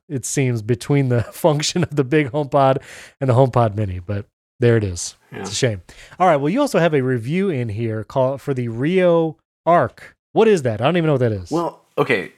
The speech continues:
Speaker 2: super fast too. You mentioned this, and it reminded me of another minor piece of news. But, uh, the R C, uh, fifteen point two,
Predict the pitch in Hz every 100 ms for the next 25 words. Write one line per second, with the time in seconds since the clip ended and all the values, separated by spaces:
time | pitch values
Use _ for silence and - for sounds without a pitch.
0 | - - 147 139 127 123 - 131 120 104
1 | 110 143 196 117 98 110 101 104 110 120
2 | 123 104 107 120 98 98 101 107 113 123
3 | 117 92 95 147 92 87 101 101 101 104
4 | 104 104 104 - 120 139 - 233 98 92
5 | - 117 120 - 127 120 120 - - 277
6 | 69 76